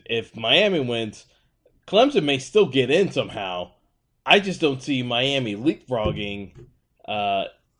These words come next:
at Clemson, 'cause at least Clemson's only loss this year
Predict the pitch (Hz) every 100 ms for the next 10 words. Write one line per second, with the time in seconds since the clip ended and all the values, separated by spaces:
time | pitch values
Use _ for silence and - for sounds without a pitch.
0 | - 104 - 170 175 127 98 135 120 131
1 | 120 123 196 202 127 - 185 202 - 131
2 | 127 135 - 147 151 127 131 156 156 -
3 | 117 - 113 110